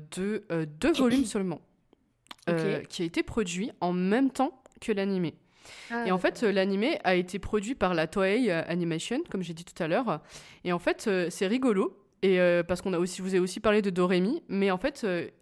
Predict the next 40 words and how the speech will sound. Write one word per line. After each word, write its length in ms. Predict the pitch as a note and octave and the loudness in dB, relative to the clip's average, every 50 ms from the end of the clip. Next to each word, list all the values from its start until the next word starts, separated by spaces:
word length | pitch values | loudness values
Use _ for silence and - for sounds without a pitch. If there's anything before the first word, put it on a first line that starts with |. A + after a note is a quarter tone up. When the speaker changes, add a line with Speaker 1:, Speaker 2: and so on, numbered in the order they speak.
| _ _ - | _ _ -8
Speaker 1:
apparemment, 680 | - G3 - B3 B3 A3+ F#3 F#3 F3+ F#3 A#3+ F4 E4+ - | -6 -2 0 0 2 2 0 0 0 -2 -2 -4 -4 -6
il 80 | - G3 | -4 -2
y 40 | F#3+ | 0
avait 120 | F3 A#3+ | 2 2
une 120 | C4+ B3+ A#3 | 2 2 2
petite 320 | - C4+ - - - - | 0 -4 -6 -6 -4 -4
équipe 360 | A#3 - - C#4 - - - D#3+ - - - - - - - - _ _ | -4 -2 -2 -4 -2 -2 -4 -4 -6 -8 -20 -20 -20 -20 -20 -20 _ _
qui, 380 | - - - - A#3+ B3+ C#4 C4+ - - | -18 -10 -6 -2 -2 0 0 0 0 0
euh, 680 | F#3 F#3 F3+ F3+ F3 F3 E3+ E3 E3 D#3+ D#3+ D#3 D3+ C#3 | 0 2 2 2 2 2 2 2 0 0 -2 -2 -4 -4
qui 140 | - - F#3+ | -6 -8 -8
s'occupait 440 | - - B3 A#3+ - A#3 - B3+ A#3+ | -6 -6 -4 -4 -4 -2 0 0 0
justement 400 | G#3 G3 - - G#3 G#3 G#3 G#3+ | 0 -2 -2 -2 -2 0 0 0
de, 460 | G3+ F3+ F3 E3 E3 D#3+ D#3+ D#3 D3+ D3+ | 0 -2 -2 -2 -2 -4 -4 -6 -6 -6
de 100 | D#3+ E3+ | -6 -6
Doremi 480 | E3 E3 E3+ E3+ F3+ E3+ E3+ F#3 C4+ F#4+ - - - - - - - _ _ - | -2 -2 0 0 2 2 0 0 -2 -4 -6 -12 -20 -20 -20 -20 -20 _ _ 0
et, 180 | G3+ G#3 F#3+ | 2 4 4
euh, 160 | F3+ F3 E3+ | 4 4 2
d'autres 460 | E3+ E3 - A#3 B3+ B3 - - A3 F#3+ | 2 2 0 0 0 0 0 0 0 0
projets 480 | - - - A3 G#3 G3+ F#3 G#3 A3 | 0 0 2 2 2 4 4 2 2
un 100 | G#3+ F#3+ | 2 2
petit 200 | F#3 - - - | 0 -2 -6 -10
peu, 180 | - - - G#3 | -8 -4 -2 0
euh, 460 | G#3 G3 F3+ E3+ E3 D#3+ D#3+ D#3 D#3+ | 2 2 4 4 2 2 2 0 0
de 100 | D#3+ F3 | 0 0
la 120 | E3 D#3 | 0 0
Toei 400 | D#3+ - - E3+ F#3+ C#4+ D4+ - - - | -2 -2 -2 0 2 2 0 -2 -4 -10
qui 140 | - - A#3+ | -12 -8 -8
se 120 | - - A#3 | -8 -6 -2
sont 120 | - D#4+ | 0 0
donné 280 | C4 A3+ A3 A3+ C#4+ E4 - | 2 4 4 4 2 2 0
un, 560 | - G3 G3 F#3+ F#3+ F#3+ F#3 F3+ F3+ F3+ E3 - _ _ _ | 0 2 2 2 0 0 -2 -2 -2 -4 -6 -8 _ _ _
un 160 | - D#3+ E3 E3 | -6 -4 -4 -4
pseudo, 480 | - - - B3+ A#3+ F#3+ G#3 G#3+ - - | -4 -4 -2 -2 2 2 2 2 2 0
un 180 | F#3 F3+ F3+ F#3 | 0 2 4 4
alias 480 | F#3+ G#3 G3+ F#3 G3+ G3+ - - - - - | 4 4 4 4 2 2 0 -6 -10 -4 0
collectif. 560 | - A#3+ A3+ - - - - A#3 - - - - - _ _ _ - - - - - - - | 0 0 0 -2 -6 -10 -10 -10 -8 -10 -10 -12 -12 _ _ _ -20 -20 -20 -20 -12 -8 -6
Speaker 2:
Mhm. 60 | B3 B3+ - | -2 2 2
Speaker 1:
Et 80 | A#3 | 2
du 140 | F3+ - G3+ | 2 0 -4
coup, 240 | F#3+ - - D4+ | -6 0 2 4